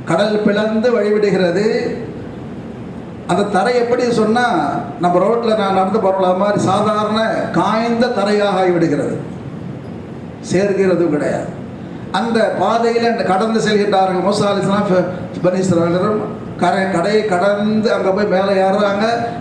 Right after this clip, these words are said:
ஃபிரௌனும் அவருடைய படையரை பின்னால் துரத்திக்கிட்டே வராங்க. நடு கடலில் வருகின்றார்கள்.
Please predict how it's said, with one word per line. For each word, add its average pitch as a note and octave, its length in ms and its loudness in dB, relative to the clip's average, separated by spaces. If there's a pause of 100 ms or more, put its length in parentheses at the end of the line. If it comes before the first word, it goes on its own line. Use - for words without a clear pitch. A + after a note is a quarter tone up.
ஃபிரௌனும் A3+ 680 2
அவருடைய G3 320 0
படையரை A3 380 2
பின்னால் G#3+ 540 2
துரத்திக்கிட்டே G#3 440 2
வராங்க. G3+ 540 0 (320)
நடு F#3 340 2
கடலில் G#3 400 0
வருகின்றார்கள். F#3+ 680 2